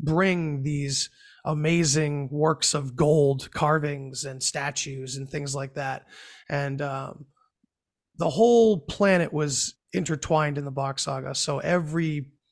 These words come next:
every area of the world was connected back to this all fatherland in Finland, supposedly.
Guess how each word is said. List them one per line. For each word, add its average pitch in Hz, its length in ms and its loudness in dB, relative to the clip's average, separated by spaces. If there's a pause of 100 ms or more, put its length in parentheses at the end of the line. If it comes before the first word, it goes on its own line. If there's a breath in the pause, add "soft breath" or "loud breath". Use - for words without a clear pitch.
(560)
every 196 300 4
area 185 380 4
of 143 80 -4
the 156 80 -4
world 147 540 0 (720)
was 165 160 -4
connected 156 580 -2
back 139 320 -4
to - 140 -6
this 135 360 -4 (240)
all 151 220 2
fatherland 135 640 -6
in 139 120 -12
Finland, 139 480 -12
supposedly. - 640 -10